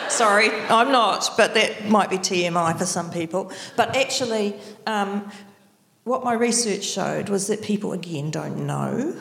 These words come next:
Women don't know this, but if they're on Premarin, which basically is, is a very well-known H R T drug, it's, uh, it stands for pregnant mare's urine, the Premarin. And what happens is the mares are kept like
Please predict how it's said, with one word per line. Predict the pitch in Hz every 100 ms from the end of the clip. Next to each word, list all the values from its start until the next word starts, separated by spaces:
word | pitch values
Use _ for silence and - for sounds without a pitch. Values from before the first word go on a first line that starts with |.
| -
Women | 190 190 196
don't | 185 170 165 165
know | 180 202
this, | 196 - - - -
but | - 175 - - -
if | 202
they're | - 262
on | 214 202
Premarin, | 196 160 156 170 175 151 165 269 403 - - - - - _ _ _
which | 165 156 -
basically | 156 160 170 160 175 151 - -
is, | - - -
is | 165
a | 156 147
very | 151 175 156
well-known | 151 160 185 160 151
H | 151 156 -
R | 151
T | 151 151
drug, | 143 - - - -
it's, | 85 - -
uh, | 151 143 -
it | 180
stands | 185 - 170 165
for | 165 165
pregnant | - 180 170 151 -
mare's | 151 147 147
urine, | 139 139 139 143 151 220
the | 214
Premarin. | - 147 139 143 143 135 143 139 202 - 240 - - - _
And | - 156 160 156 165 160 165
what | 190 -
happens | - 190 185 165
is | 170 -
the | 165
mares | 165 170 165
are | 165
kept | - - - -
like | 156 147 139 - -